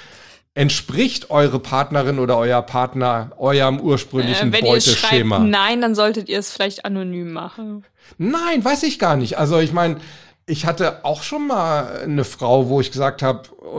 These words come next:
Speaker 1: auch zu ihr gesagt hab, „Du entsprichst eigentlich überhaupt nicht meinem Beuteschema, aber trotzdem finde ich dich total klasse.“
Speaker 2: Kommt vor.
Speaker 1: Kann auch passieren, oder? Hast du schon mal erlebt?
Speaker 2: Nee. Also ich hätte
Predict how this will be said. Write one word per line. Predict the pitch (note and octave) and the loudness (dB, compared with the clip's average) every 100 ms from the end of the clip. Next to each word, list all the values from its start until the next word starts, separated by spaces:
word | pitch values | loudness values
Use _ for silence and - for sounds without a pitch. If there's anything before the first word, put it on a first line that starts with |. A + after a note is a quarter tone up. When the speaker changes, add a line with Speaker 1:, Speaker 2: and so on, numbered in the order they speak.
| D3+ - | -8 2
Speaker 1:
auch | E3 - | 2 2
zu | - | -6
ihr | B2+ D#3+ C#4+ | -6 -2 -2
gesagt | A3 D3 - | 0 0 0
hab, | B2+ A#2 | -2 -2
„Du | C3+ | -4
entsprichst | B2 - F3+ F#3 | -4 -6 -6 -6
eigentlich | - D#3 D3+ | -4 -4 -4
überhaupt | D#3 C#3 E3 A3+ B3+ | -6 -4 -4 -4 -8
nicht | F#3+ | -4
meinem | F3+ D#3 B2 | -2 -2 0
Beuteschema, | C#3 F#3+ D#3+ - G#3+ G#3+ G#3 | 0 0 -2 -2 0 0 0
aber | C#3+ C#3+ C#3+ | 2 2 2
trotzdem | - C3+ E3 C#3+ | -2 -6 -4 -6
finde | D3+ D3 | -4 -4
ich | |
dich | D3+ - | -6 -8
total | D#3 D3+ E3 - | -8 -6 -8 -10
klasse.“ | - B3 A#3+ G#2 - _ _ _ _ _ _ _ _ - _ _ _ _ _ | -10 -12 -10 -12 -14 _ _ _ _ _ _ _ _ -20 _ _ _ _ _
Speaker 2:
Kommt | - F#3 F#3+ | -2 -2 -4
vor. | - C#4+ C4 E3+ | 0 2 4 2
Speaker 1:
Kann | B2 G2+ | 0 0
auch | F#3 - | -4 -4
passieren, | D#3+ - A2 G2+ G#2 | -8 -8 -8 -8 -8
oder? | A#2 F#3 F3+ | -6 -8 -6
Hast | D3 D3+ | -8 -4
du | D3+ | -6
schon | D3 | -4
mal | C#3+ | -6
erlebt? | B2+ D#3+ C4 - _ _ _ _ _ _ _ _ _ _ _ A3+ | -4 -6 -8 -14 _ _ _ _ _ _ _ _ _ _ _ -8
Speaker 2:
Nee. | G#3+ G#3+ G#3+ A3 B3 - - - | -4 -2 -2 -6 -10 -16 -16 -4
Also | C4+ C#4+ | -2 0
ich | - | 0
hätte | D#4 C#4 | 0 -2